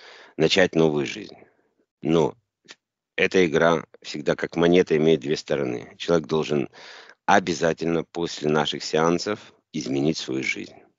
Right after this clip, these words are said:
Если человек это не делает, то это практически было, можно было этот сеанс и не делать, скажем так. Я поэтому очень хочу, чтобы к нам приходили люди, которые действительно понимают, зачем они идут,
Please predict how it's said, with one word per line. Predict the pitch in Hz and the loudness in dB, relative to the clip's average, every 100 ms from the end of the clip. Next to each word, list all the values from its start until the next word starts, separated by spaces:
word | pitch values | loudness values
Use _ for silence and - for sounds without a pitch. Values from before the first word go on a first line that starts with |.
| _ _ _ - | _ _ _ -12
Если | - 87 98 | -4 -2 2
человек | 90 98 87 | 4 6 4
это | 87 87 | 0 2
не | 85 | 2
делает, | 73 104 107 92 - _ - - - - | 4 4 4 4 -2 _ -20 -20 -20 -6
то | 104 | -2
это | 92 | -2
практически | 80 78 - 78 - | -4 -6 -8 -10 -10
было, | 64 62 64 62 50 - - _ _ - | -12 -8 -4 -4 -6 -16 -20 _ _ -4
можно | 82 80 78 | -2 0 2
было | 78 | 4
этот | 76 67 | 4 2
сеанс | - 71 65 - | -4 -4 -4 -4
и | |
не | 62 58 | -6 -6
делать, | - - | -8 -10
скажем | - - - 113 | -8 -8 -6 -8
так. | - - - - - - - - | -10 -16 -20 -20 -18 -16 -16 -10
Я | 78 95 98 | 2 4 4
поэтому | 107 101 104 | 4 4 4
очень | 101 98 90 | 4 2 0
хочу, | - 87 104 | -2 -4 -4
чтобы | - 85 | -6 -6
к | - | -2
нам | 90 | 0
приходили | 82 85 85 87 85 | -2 -4 -2 0 0
люди, | 82 90 80 | 0 -2 -2
которые | 80 82 80 | -2 0 0
действительно | 69 64 87 - 95 95 90 85 78 69 - | -2 -4 -6 -4 -4 0 4 4 4 0 2
понимают, | 98 101 87 67 60 | 6 8 8 4 0
зачем | 58 - 76 | -6 -4 -2
они | 80 85 | 0 0
идут, | 85 110 - | -2 -8 -10